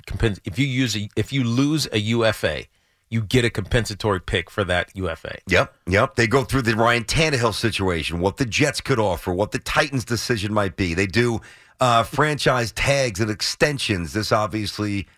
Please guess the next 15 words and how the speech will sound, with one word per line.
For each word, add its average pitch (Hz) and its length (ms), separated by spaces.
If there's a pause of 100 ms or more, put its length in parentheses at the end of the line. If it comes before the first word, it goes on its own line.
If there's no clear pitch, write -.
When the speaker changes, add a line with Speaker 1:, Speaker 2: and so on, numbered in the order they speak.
Speaker 2:
pertains 113 480
to 120 120
Lamar 104 340
Jackson. 98 680 (300)
Here's 120 240
Daniel 123 380
Jones. 104 420
This 104 120
is - 40
what 135 120
I 151 60
wanna 170 180
read. 110 340
You 78 100
ready? 165 260